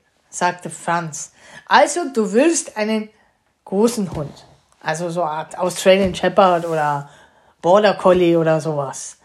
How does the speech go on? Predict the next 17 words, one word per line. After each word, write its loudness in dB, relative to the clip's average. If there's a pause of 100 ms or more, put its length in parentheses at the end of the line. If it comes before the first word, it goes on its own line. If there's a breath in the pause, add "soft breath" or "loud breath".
(1080 soft breath)
Ist 2
dir 6
eigentlich -2
klar, 2
wenn 0
du 0
dir 4
eine 4
Rasse 2
holst, 2 (360 loud breath)
was 2
da 0
für 2
eine -2
Arbeit 2
dahinter 0
steht?“ -8